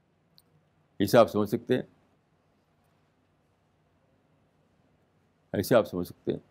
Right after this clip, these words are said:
एक ही सेंटेंस है पूरे अनाजील में जो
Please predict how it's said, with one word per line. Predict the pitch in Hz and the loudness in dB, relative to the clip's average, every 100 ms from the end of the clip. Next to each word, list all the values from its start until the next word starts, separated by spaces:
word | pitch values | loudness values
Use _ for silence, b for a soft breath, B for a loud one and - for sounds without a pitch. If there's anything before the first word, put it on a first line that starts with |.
| _ _ _ _ _ _ _ _ _ _ _ _ | _ _ _ _ _ _ _ _ _ _ _ _
एक | 156 214 - - | 6 6 6 4
ही | 208 | 4
सेंटेंस | 196 147 139 139 175 - 127 | 6 4 4 4 2 4 6
है | 143 156 - - _ _ _ _ _ - | 8 8 2 -14 _ _ _ _ _ -2
पूरे | 113 143 131 - - - _ _ _ _ - | 4 8 8 6 -10 -20 _ _ _ _ -2
अनाजील | 101 104 92 131 147 | 2 2 4 4 6
में | 85 85 - - _ _ _ _ _ _ _ _ _ - | 4 0 -2 -12 _ _ _ _ _ _ _ _ _ 2
जो | 123 143 135 - | 8 10 8 2